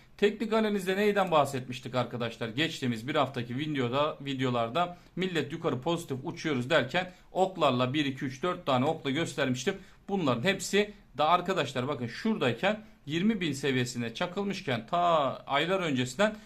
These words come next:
yükseliş gelmişti. Güzel bir yükselişte hemen insanlar böyle üç dört bin dolarlık Bitcoin'de bir yükseliş geldiğinde uçuyoruz kaçıyoruz kırk bin dolarlar geliyor videoları yapıyor. Her defasında söyledim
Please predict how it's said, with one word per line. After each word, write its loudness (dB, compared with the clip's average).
yükseliş 2
gelmişti. 0
Güzel 0
bir 0
yükselişte 0
hemen 6
insanlar 0
böyle 0
üç -6
dört 4
bin 0
dolarlık 2
Bitcoin'de 0
bir -2
yükseliş -4
geldiğinde 2
uçuyoruz -2
kaçıyoruz -4
kırk -2
bin -2
dolarlar 2
geliyor 0
videoları 0
yapıyor. 2
Her 8
defasında 2
söyledim 0